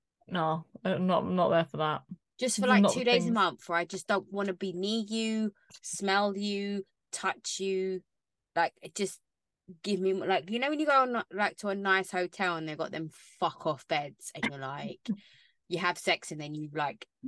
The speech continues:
Speaker 1: Can ro-, fully
Speaker 2: separate.
Speaker 1: roll away. <laughs>
Speaker 2: Yeah, and then, like, you have the best night's sleep ever.
Speaker 1: <laughs>
Speaker 2: Yeah, that's for me. And having
Speaker 1: Okay.
Speaker 2: your kid in the bed the whole, nah,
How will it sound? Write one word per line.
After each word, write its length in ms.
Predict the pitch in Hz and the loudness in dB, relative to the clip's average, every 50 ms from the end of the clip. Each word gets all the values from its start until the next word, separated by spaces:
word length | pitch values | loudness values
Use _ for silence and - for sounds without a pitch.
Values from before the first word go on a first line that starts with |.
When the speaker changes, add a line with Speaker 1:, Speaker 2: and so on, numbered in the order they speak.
| - _ _ _ _ _ _ - | -14 _ _ _ _ _ _ 6
Speaker 1:
Can 160 | 285 233 202 190 | 8 8 10 10
ro-, 160 | 226 247 220 | 10 8 8
fully 280 | 185 170 262 254 247 240 | 8 6 6 6 6 6
Speaker 2:
separate. 80 | 220 | 8
Speaker 1:
roll 200 | 233 240 233 233 | 10 10 12 12
away. 340 | 233 233 247 240 226 254 254 - - 247 _ - | 10 10 10 10 8 8 6 4 -4 -8 _ 2
<laughs> 160 | 349 - - 208 | 2 2 6 6
Speaker 2:
Yeah, 240 | - - 175 311 427 - - - - | 6 6 8 6 4 4 6 4 4
and 140 | 196 170 - | 4 4 2
then, 140 | 175 - 175 | 0 0 2
like, 220 | 175 170 156 - 185 | 0 0 0 -2 -4
you 60 | 185 | -2
have 180 | 190 180 - | -2 -2 -2
the 80 | - 165 | -2 -6
best 320 | 131 - 180 170 - - | -2 0 -2 -2 -2 -2
night's 240 | 175 160 156 - - | -6 -6 -6 -6 -6
sleep 180 | - 160 160 - | -6 -6 -6 -4
ever. 320 | - 151 147 151 139 139 - _ - | -8 -8 -6 -6 -8 -8 -8 _ 4
Speaker 1:
<laughs> 460 | 302 320 - - _ _ - - 269 - _ _ _ _ _ _ _ _ _ _ _ _ _ _ _ _ _ _ _ _ _ _ _ _ _ _ _ _ _ _ - - _ _ _ _ _ _ _ _ _ _ _ - | 6 6 6 4 _ _ -2 -2 -2 -2 _ _ _ _ _ _ _ _ _ _ _ _ _ _ _ _ _ _ _ _ _ _ _ _ _ _ _ _ _ _ -18 -18 _ _ _ _ _ _ _ _ _ _ _ -2
Speaker 2:
Yeah, 180 | 170 160 160 139 123 - - - - - - | 0 0 0 0 -4 -6 -10 -14 -14 -4 2
that's 240 | 180 170 165 - - | 2 2 2 0 -8
for 100 | - 156 | -8 -8
me. 320 | 151 151 156 - - - _ _ _ _ _ _ _ _ _ _ _ - | -6 -6 -8 -8 -12 -14 _ _ _ _ _ _ _ _ _ _ _ 2
And 200 | 208 220 214 226 | 4 4 4 6
having 240 | 240 277 285 311 320 | 4 2 2 4 4
Speaker 1:
Okay. 40 | 359 | 4
Speaker 2:
your 80 | 359 370 | 4 2
kid 200 | - 339 370 381 | 2 2 4 4
in 140 | 392 370 | 6 4
the 40 | 370 370 | 4 4
bed 140 | 370 330 - - | 2 0 2 0
the 60 | 339 | 2
whole, 200 | 302 320 330 - 202 | 2 2 0 0 -2
nah, 500 | 240 233 214 208 208 202 202 190 175 | 0 2 4 6 6 8 8 6 6